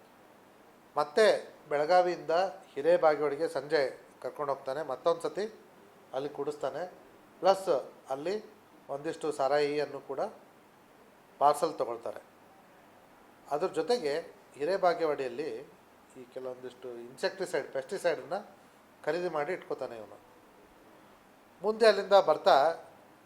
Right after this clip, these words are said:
ಅಮರಾಪುರ ಕೆರೆ ದಂಡೆ ಮೇಲೆ ಒಂದು ಸಣ್ಣ ಶಾಪ್ ಇದೆ, ಅಲ್ಲಿ ಸೆವೆನ್ ಅಪ್ ಬಾಟಲ್ ತಗೊಳ್ತಾರೆ ಸೆರೆ ಜೊತೆ ಮಿಕ್ಸ್ ಮಾಡಲಿಕ್ಕೆ. ಅಲ್ಲಿಂದ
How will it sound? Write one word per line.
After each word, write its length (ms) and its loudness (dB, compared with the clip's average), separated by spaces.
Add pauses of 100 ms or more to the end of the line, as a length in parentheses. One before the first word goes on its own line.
(440)
ಅಮರಾಪುರ 480 6 (1700)
ಕೆರೆ 240 4
ದಂಡೆ 220 0
ಮೇಲೆ 180 -2
ಒಂದು 220 -2
ಸಣ್ಣ 480 -4
ಶಾಪ್ 260 -4
ಇದೆ, 280 -10 (500)
ಅಲ್ಲಿ 180 -4
ಸೆವೆನ್ 300 0
ಅಪ್ 140 0
ಬಾಟಲ್ 300 0
ತಗೊಳ್ತಾರೆ 400 -10 (280)
ಸೆರೆ 160 -6
ಜೊತೆ 400 -12
ಮಿಕ್ಸ್ 200 -14
ಮಾಡಲಿಕ್ಕೆ. 420 -14 (2500)
ಅಲ್ಲಿಂದ 360 2